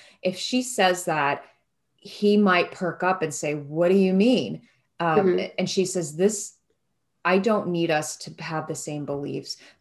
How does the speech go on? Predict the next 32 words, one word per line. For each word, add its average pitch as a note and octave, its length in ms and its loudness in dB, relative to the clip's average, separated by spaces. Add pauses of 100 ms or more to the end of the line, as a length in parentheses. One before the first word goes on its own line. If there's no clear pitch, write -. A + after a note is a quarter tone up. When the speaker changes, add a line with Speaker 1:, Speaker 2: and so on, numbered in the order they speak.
Speaker 1:
but F3 120 2
I F3 140 4
need G3 200 4
to F3+ 60 0
have D#3+ 320 -2
some D#3+ 340 -4
room D#3+ 480 -6
about D3+ 400 -2
how D#3+ 680 -2 (300)
you G#3+ 260 4
are B3 120 6
welcome F#3 400 4
to - 60 -4
keep E3+ 260 -12
your D#3+ 120 -6
beliefs. D#3 460 -4 (120)
I E3 220 4
want F3 180 0
to E3 60 -2
keep - 280 -10
mine. D#3 360 -4
But E3+ 140 -4
when F3 120 -2
it - 160 -8
comes - 380 -2
to F3+ 100 -4
this E3 240 -2
area D#3 320 -2
of D3 80 -12
raising D#3 340 -6
our C#3 80 -4
children, E3 400 -6